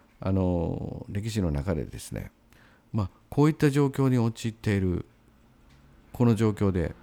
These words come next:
まだ竹山市長を適任者として、えー、まあ、その、続投させるっていうね、こういった意思決定が一体もうこれ、本当なのかっていうこと、こ-、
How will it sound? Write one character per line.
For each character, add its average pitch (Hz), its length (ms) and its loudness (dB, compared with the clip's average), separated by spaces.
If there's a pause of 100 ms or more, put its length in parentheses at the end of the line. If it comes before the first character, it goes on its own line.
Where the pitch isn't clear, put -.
ま 120 100 4
だ 131 220 4 (340)
竹 120 200 2
山 110 160 6
市 - 120 -4
長 98 140 2
を 95 340 2 (160)
適 127 200 2
任 139 160 8
者 92 140 0
と - 80 -6
し - 100 -8
て、 98 300 -2 (160)
え 76 580 -4
ー、 78 40 -6
ま 82 160 -4
あ、 71 40 -6
そ 78 140 -8
の、 78 300 -4 (340)
続 123 340 0
投 147 260 2
さ 123 160 -2
せ 113 140 -2
る 104 60 -2
っ - 20 -4
て - 160 -12
い - 40 -10
う 52 60 -8
ね、 87 220 -4 (540)
こ 143 160 0
う 143 60 2
い - 20 0
っ 135 40 -8
た 127 120 2
意 117 40 4
思 - 180 -4
決 117 160 -2
定 82 220 -6
が 76 100 -10
一 87 80 -12 (100)
体 82 160 -4
も 80 140 -4
う 73 80 -10
こ - 160 -4
れ、 95 160 0 (600)
本 131 300 0
当 165 120 0
な 175 140 4
の 160 120 4
か 82 140 -6
っ - 40 -12
て - 160 -8
い 87 40 2
う 82 40 -4
こ 85 120 -2
と、 - 100 -6 (100)
こ-、 104 200 0